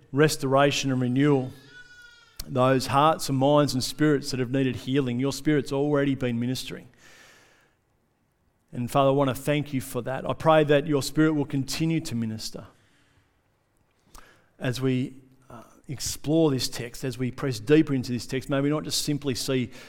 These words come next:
words on a page, on a screen, but words that, uh, penetrate, receive, may we receive the words that penetrate our hearts and know that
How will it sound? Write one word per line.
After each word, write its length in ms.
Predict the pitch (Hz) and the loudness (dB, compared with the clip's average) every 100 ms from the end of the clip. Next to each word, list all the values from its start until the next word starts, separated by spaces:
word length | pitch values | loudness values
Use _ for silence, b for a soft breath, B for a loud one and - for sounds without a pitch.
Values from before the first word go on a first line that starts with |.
| B | B
words 280 | 127 139 135 | 0 0 0
on 80 | 135 | -2
a 60 | |
page, 420 | - 135 143 147 127 | -2 2 4 4 0
on 80 | |
a 60 | 117 | -2
screen, 520 | - - 139 151 147 | -4 -2 0 0 -2
but 320 | 131 123 - B B - | -2 -4 -6 B B -8
words 380 | 120 175 160 | -2 0 0
that, 180 | 131 131 - - - | -2 -4 -6 -20 -18
uh, 280 | - 110 104 b b b b - | -14 -14 -16 b b b b -4
penetrate, 540 | 156 165 - 123 123 - B B | -2 -2 -2 -4 -6 -12 B B
receive, 460 | 139 117 - 160 156 | -8 -4 0 0 0
may 140 | 147 | 0
we 100 | 135 | 0
receive 360 | 143 147 - 143 | 0 -2 -2 -2
the 80 | 127 | 0
words 320 | 131 139 131 | 0 0 0
that 100 | 135 | -8
penetrate 540 | - 131 131 131 123 | -8 -8 -6 -6 -6
our 120 | 123 120 | -8 -8
hearts 460 | 127 131 135 - | -4 -4 -6 -8
and 160 | 127 120 | -8 -6
know 240 | 123 123 | -4 -4
that 200 | 123 127 | -4 -6